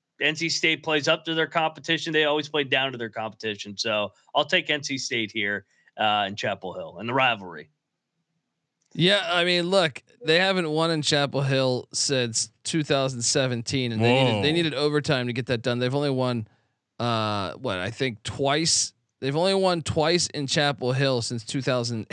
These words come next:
Speaker 2: eight. Uh, so
Speaker 3: But
Speaker 2: it,
Speaker 3: can they cover thirteen and a half?
Speaker 2: I mean, even
Speaker 1: Yeah.
Speaker 2: longer. They, they've only won twice since two thousand two. Um, I do think they can cover it. I think they can cover it. So, uh, especially, you know, we were on fading the Pussy Pack because th-, that we thought they were looking ahead to this game when they, when they went down to Tallahassee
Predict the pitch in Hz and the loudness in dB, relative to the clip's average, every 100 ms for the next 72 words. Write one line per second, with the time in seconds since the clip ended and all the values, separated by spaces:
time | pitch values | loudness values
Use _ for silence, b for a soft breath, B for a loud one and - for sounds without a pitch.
0 | - 156 110 - 117 _ _ _ _ _ | -4 -4 -6 -8 -8 _ _ _ _ _
1 | - 135 135 131 123 - - 165 147 135 | -4 0 2 2 -2 -2 0 2 4 2
2 | 127 151 170 147 120 - 143 127 110 92 | 2 4 4 4 2 2 2 4 0 0
3 | 98 85 98 82 73 71 104 135 147 170 | 0 0 -2 -2 -4 -4 -4 -2 -2 0
4 | 143 131 139 139 113 131 135 143 151 165 | 0 0 -2 -2 0 0 0 0 0 2
5 | 160 156 143 123 147 143 143 - 131 - | 2 2 0 -2 0 0 0 -2 -2 -4
6 | 151 131 120 107 147 139 104 b b b | -2 -4 -4 -4 -2 -2 -2 b b b
7 | - 151 156 143 117 b b b b b | 0 2 4 0 -6 b b b b b
8 | _ _ _ _ - 233 311 320 240 185 | _ _ _ _ 0 4 4 4 4 4
9 | 160 156 160 123 120 - _ - 180 220 | 2 -2 0 -2 -6 -12 _ 0 2 2
10 | 220 214 190 196 180 139 104 - - 165 | 2 2 4 4 4 2 -4 -4 2 4
11 | 151 147 143 151 151 147 165 - 220 220 | 4 2 2 2 2 2 0 0 2 2
12 | 240 214 185 190 170 196 202 185 185 190 | 4 2 2 4 4 6 6 6 4 2
13 | - 185 185 180 170 175 175 170 165 165 | 2 2 2 0 2 2 2 2 2 2
14 | - - 160 175 160 151 160 165 170 - | -4 -4 0 2 2 2 2 2 2 2
15 | 165 160 160 160 160 156 147 147 151 156 | 2 2 2 2 0 0 2 2 2 0
16 | 147 147 147 151 139 131 135 143 139 139 | 2 2 2 2 2 0 0 -2 -2 0
17 | 139 135 123 151 135 131 127 131 151 170 | 2 0 2 2 2 2 0 0 -2 -4